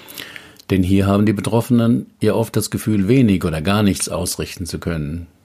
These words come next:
Obwohl sie wie im Hamsterrad Tag und Nacht schuften, kommen ihnen die Ergebnisse eher bescheiden vor. Ein dritter Tipp lautet,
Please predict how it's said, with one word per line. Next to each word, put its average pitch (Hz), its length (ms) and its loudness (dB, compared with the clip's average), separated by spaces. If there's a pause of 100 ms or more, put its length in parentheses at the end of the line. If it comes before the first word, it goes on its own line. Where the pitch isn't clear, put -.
(360)
Obwohl 107 320 2
sie 95 160 4
wie 104 220 2
im 82 240 -4
Hamsterrad 87 600 -2
Tag 85 260 -2
und 78 140 -4
Nacht 78 220 -6
schuften, - 520 -4 (680)
kommen 95 300 0
ihnen 85 240 0
die 82 100 -4
Ergebnisse 82 640 0
eher 85 480 -2 (380)
bescheiden 90 480 -2
vor. - 440 -8 (3750)
Ein 95 460 0
dritter 113 300 0
Tipp 110 220 -2
lautet, 104 520 0